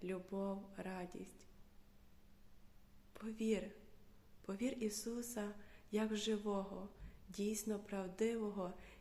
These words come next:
дійсно присутнього, а не того, який зараз десь там перебуває на небі,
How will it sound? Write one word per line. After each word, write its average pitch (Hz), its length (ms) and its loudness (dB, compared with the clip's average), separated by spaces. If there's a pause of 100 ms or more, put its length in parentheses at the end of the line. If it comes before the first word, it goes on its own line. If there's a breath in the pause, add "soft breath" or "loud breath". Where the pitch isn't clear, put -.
дійсно 247 540 0
присутнього, 196 880 0 (440 loud breath)
а 196 100 2
не 196 160 4
того, 214 600 2 (300 loud breath)
який 226 340 6
зараз 254 460 4
десь 233 320 2
там 220 300 4
перебуває 208 760 2
на 196 160 2
небі, 202 640 2